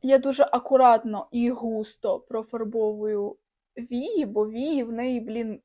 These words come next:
за кілометр видно. А знаєте, немає сенсу вдягати перуку, поки я не вдягну одяг.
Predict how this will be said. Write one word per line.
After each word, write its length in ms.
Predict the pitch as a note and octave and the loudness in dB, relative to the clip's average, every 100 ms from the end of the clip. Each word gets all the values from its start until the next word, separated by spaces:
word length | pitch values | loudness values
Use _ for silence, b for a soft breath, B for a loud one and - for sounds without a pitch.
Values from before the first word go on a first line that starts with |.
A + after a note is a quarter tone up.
| _ - | _ -8
за 180 | A#3 | -8
кілометр 480 | A#3+ C4+ B3 D3 - | -2 2 2 0 -8
видно. 280 | - - - _ _ _ - - - - - - - - - - - - - - - - - - - - | -14 -16 -20 _ _ _ -6 -4 -2 2 4 4 0 0 2 0 2 4 4 0 2 4 4 0 -6 -4
А 80 | |
знаєте, 280 | B3 G#4+ A4 | 0 0 2
немає 240 | C#4 F4+ G4+ | 2 2 0
сенсу 260 | D#4 C#4+ | -4 -4
вдягати 320 | - B3 G#3+ | -4 -2 -2
перуку, 320 | G#3 A#3 F#4+ - | -2 -4 -4 -4
поки 280 | B3+ A#3 | -4 -4
я 200 | G#3 G3 | 2 2
не 100 | A3+ | 2
вдягну 460 | A3 B3 G#3+ G3 F#3 | -4 -4 -4 -6 -8
одяг. 560 | A3+ G#3 F3+ E3 - | -4 -4 -2 -6 -8